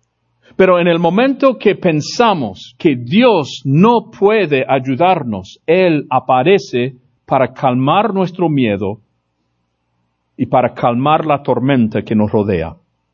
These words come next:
Hay tormentas en personas, en familias, y también hay tormentas en iglesias.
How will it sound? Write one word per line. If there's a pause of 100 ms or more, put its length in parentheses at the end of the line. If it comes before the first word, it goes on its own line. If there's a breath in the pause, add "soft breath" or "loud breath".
(1200)
Hay
tormentas (800)
en
personas, (1400)
en
familias, (960)
y
también
hay
tormentas (680)
en
iglesias.